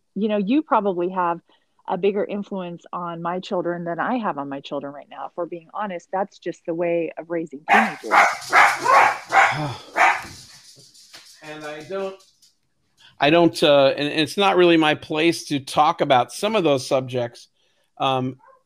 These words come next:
Speaker 2: and I understand that too. And I wouldn't want anyone thinking that, like, you know, I have some bully pulpit or anything, but I,
Speaker 1: No.
Speaker 2: you know, I think that, I don't think it's a political issue.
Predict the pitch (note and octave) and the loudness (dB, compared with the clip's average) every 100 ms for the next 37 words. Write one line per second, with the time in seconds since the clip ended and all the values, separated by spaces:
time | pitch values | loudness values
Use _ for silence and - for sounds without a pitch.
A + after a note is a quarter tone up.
0 | _ _ _ C#3 C3+ D3+ D3+ C3+ E3 C#3+ | _ _ _ 0 2 2 0 -2 -2 0
1 | C#3+ C3 - D3+ C3 B2 B2+ C3+ C3+ C3 | 0 -2 -2 0 2 2 2 2 0 0
2 | B2+ B2 B2+ B2 A#2+ A#2+ C#3 B2+ C3 B2+ | 0 0 -2 -2 -4 -4 -6 -4 -2 -2
3 | A#2+ A#2 - A#2+ A2 - _ _ B2+ A#2 | 0 0 0 -2 -2 -6 _ _ -6 -4
4 | A#2 A2+ _ _ - _ - A#2 A#2+ A2+ | -4 -8 _ _ -20 _ -2 0 2 0
5 | - A#2 A2+ B2+ C#3 C3 - A#2 A2 A#2 | 0 -2 2 2 2 0 0 0 0 -2
6 | A2 A2+ G#2 A2+ A2+ A#2 C3 D3 - _ | -2 -4 -4 -6 -4 -2 -2 -2 -10 _
7 | - _ G4 D#4 G3 E3+ D3+ - - D#3 | -20 _ -4 0 2 2 2 0 0 0
8 | D#3+ G3 F#3 - F3+ F#3 E3+ G#3+ F#3+ G#3+ | 4 2 2 0 -2 4 4 4 0 -2
9 | G3 F#3+ F#3+ F3 E3+ D#3+ D3+ C3 C#3 C#3+ | 2 0 0 -2 0 0 -2 -4 -4 -2
10 | D3 - A2+ A2 B2 | -4 -6 -6 -6 -10